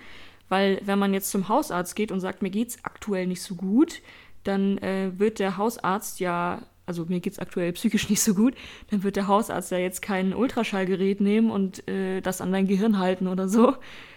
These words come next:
Der wird ja jetzt nichts, nichts, ähm, diagnostisch feststellen, wenn er jetzt keine Psychodiagnostik macht mit dir.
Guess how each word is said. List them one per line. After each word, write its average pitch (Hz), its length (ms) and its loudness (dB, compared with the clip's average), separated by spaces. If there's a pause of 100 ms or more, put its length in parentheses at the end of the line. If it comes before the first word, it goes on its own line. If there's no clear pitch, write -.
(120)
Der 196 120 0
wird 208 160 2
ja 196 60 4
jetzt 190 220 0
nichts, - 360 -6 (260)
nichts, - 600 0
ähm, 185 480 2
diagnostisch 196 600 0
feststellen, 202 720 0
wenn 196 140 2
er 185 100 2
jetzt 180 180 -2
keine 185 320 0
Psychodiagnostik 185 1500 -4
macht 170 320 -4
mit 175 180 -6
dir. 175 240 -2